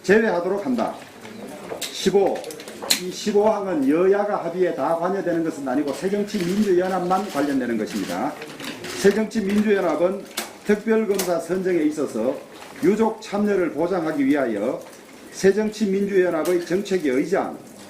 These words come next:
원내 수석 부대표, 특별법 티에프 의원과 유족 대표, 유족 대리인을 구성원으로 하는 오 인 협의체를 운영하여 조사위원회 위원, 특별검사 후보 추천위원회 위원,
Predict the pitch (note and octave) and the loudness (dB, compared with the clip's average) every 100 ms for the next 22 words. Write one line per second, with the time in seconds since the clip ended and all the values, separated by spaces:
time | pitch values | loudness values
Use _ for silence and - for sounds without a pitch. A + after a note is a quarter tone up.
0 | - D3+ G3+ G3+ F#3 - G3 A3 - E3 | 2 4 4 0 -2 -2 0 0 0 -2
1 | E3 E3 C#3+ G#2 - - - - - - | -2 -2 -2 -2 -6 -14 -20 -20 -18 -18
2 | - G3+ G3+ - A3 A3 G#3+ G#3 - - | -4 -4 -2 2 2 2 -2 -4 -6 -6
3 | G#3+ G#3+ G#3+ G3+ D#3+ F3 F3 E3 B2 A#2 | 0 0 2 0 2 2 2 0 0 -2
4 | A2 - - - - - - - E3+ G3 | -4 -12 -20 -20 -20 -20 -18 0 2 4
5 | G#3 - D3+ F#3 G#3 E3+ A2 D3 G3 G3+ | 2 0 0 0 0 -2 -2 -2 0 0
6 | - D3+ F3 G#3 G3 F3+ G3+ A3 - - | 0 2 2 2 -2 0 0 -2 -10 -12
7 | - D3+ F3+ F#3 G3 F3 D3 F3 F#3+ - | -4 0 2 2 0 0 0 0 -2 -8
8 | - - - - - E3 G3+ G#3+ G3+ E3 | -16 -20 -18 -14 2 6 6 4 -2 -2
9 | A3 A3+ G#3 G#3 F3+ E3 F3+ E3 D3 A#2 | -2 -2 0 0 2 2 2 2 0 0
10 | - - - - - C#3+ F3+ F#3 F#3 F#3+ | -2 -10 -16 -16 0 0 4 2 2 2
11 | F#3+ C#3 D3 F#3+ G#3 G#3 - - - - | 0 2 4 4 2 -6 -16 -20 -18 2
12 | F#3+ F#3+ A3 G#3 G3 F#3+ E3 F3+ F#3 F3+ | 2 4 2 2 0 0 0 0 0 -2
13 | F#3 F#3 F3+ F3+ F3+ F3 D3 F3+ G#3 G#3+ | -4 -2 0 2 2 2 4 4 2 0